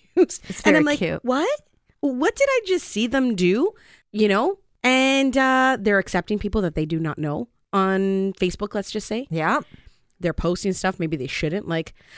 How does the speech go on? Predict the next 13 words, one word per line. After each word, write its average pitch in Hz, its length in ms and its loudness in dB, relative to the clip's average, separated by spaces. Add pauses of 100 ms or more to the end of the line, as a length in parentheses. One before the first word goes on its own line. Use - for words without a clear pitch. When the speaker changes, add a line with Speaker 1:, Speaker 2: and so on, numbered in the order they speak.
(160)
Speaker 2:
"Oh, 370 200 6
I'm 262 140 4
at 277 120 4
karate 330 500 4
with 285 240 -2
Johnny 311 680 0 (280)
at 220 360 2 (400)
so-and-so 277 580 0
karate 349 380 0
place," 254 220 -2
and 202 100 0
then 175 100 0
they 180 200 -4